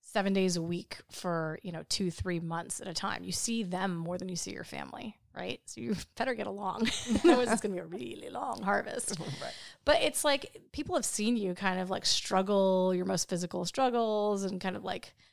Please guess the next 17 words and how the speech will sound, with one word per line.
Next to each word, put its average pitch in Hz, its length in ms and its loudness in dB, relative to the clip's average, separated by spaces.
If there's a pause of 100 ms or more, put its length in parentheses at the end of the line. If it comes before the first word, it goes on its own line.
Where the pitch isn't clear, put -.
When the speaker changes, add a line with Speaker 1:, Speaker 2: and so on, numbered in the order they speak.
(160)
Speaker 1:
mentally 247 440 6
struggle 208 500 6
to, 196 120 0 (180)
you 196 120 -6
know, 202 60 -6 (120)
'cause 254 280 -4
sometimes 269 360 0
winemaking 247 360 -2
is 277 120 -8
monotonous 311 580 -2
or, 190 400 2
you 208 80 -2
know, 196 260 0
or 208 200 -2
it's 196 120 2
just - 220 -4
really 214 320 -4